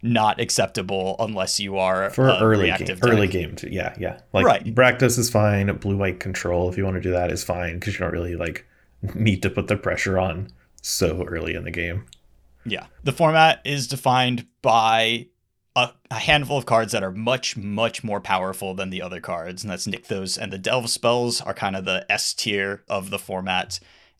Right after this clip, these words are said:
Speaker 1: and you have to have a good reason not to be playing any of those cards. Black Red gets to do some strong stuff. It gets to play Thoughtseize, which is a card that's, like, almost on the level of those cards in the format, and, uh, kinda makes up for it just by being well,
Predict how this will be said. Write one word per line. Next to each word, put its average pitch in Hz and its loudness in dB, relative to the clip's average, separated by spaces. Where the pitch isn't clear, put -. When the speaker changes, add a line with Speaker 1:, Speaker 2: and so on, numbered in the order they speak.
Speaker 1:
and 95 0
you 113 -2
have 104 -2
to 117 -2
have 101 0
a 104 -6
good 180 0
reason 143 -2
not 113 -2
to 110 -8
be 104 -6
playing 98 -6
any 101 -4
of 95 -6
those 95 -6
cards. 92 -4
Black 107 0
Red 104 -2
gets - -2
to 110 -4
do 101 -6
some 98 -4
strong 98 -4
stuff. 98 -2
It 98 -2
gets 107 -8
to 107 -6
play 92 -2
Thoughtseize, 101 -2
which 95 -8
is 92 -8
a 104 -8
card 92 -4
that's, 98 -8
like, 92 -6
almost 113 0
on 104 -4
the 98 -4
level 98 -4
of 92 -10
those 92 -6
cards 90 -6
in 98 -10
the 95 -10
format, 90 -8
and, 90 -12
uh, 90 -6
kinda 92 -4
makes 90 -8
up 87 -6
for 92 -8
it 92 -10
just - -8
by 90 -4
being 98 -8
well, 95 -6